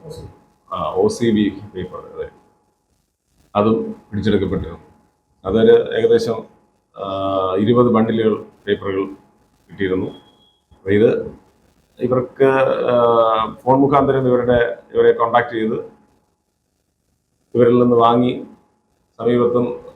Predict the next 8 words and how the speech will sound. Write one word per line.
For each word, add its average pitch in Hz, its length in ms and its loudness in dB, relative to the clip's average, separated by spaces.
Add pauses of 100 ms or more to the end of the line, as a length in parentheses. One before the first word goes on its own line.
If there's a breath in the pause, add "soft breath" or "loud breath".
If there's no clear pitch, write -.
(140)
പരിസര 117 240 0
പ്രദേശത്തുള്ള 113 760 2
യുവാക്കൾ 113 340 0
ഉപയോഗിച്ചു 110 640 -4
വരുന്നതായിട്ടാണ് 104 540 -4
നമുക്ക് 98 540 -12
ലഭിച്ച 95 220 -14
ഇൻഫർമേഷൻ. 92 480 -14